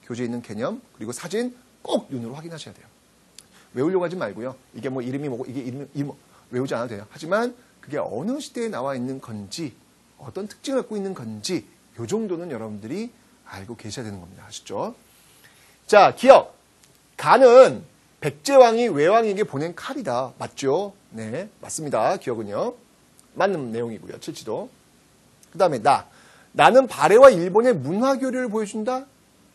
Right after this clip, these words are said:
아, 요게 사실은 이제 그 일본에도 이 나무로 만든 아주 정말, 정말 쌍둥이 같은, 어, 그런 불상이 있죠.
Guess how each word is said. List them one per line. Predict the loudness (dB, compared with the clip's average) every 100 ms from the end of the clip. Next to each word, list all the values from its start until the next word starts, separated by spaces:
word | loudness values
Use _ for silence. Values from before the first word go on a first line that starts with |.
| -18
아, | -14 -12 -6
요게 | -2 2 2 0 -6 _
사실은 | -8 -4 -2 -2 -2
이제 | 2 2 2
그 | -6
일본에도 | -2 0 2 2 2 2 0 0 -2
이 | -8 -8
나무로 | -2 0 2 2
만든 | 2 0 0
아주 | -2 -4
정말, | 4 6 6 0 -10
정말 | -10 -6 -4 -4
쌍둥이 | -4 -4 -2 0
같은, | -2 -4 -6 -8 -12 -20 -12
어, | -4 -4
그런 | 2 6 6 6 2 -4
불상이 | -8 -4 -4 -4
있죠. | -8 -8 -6 -6 -6 -10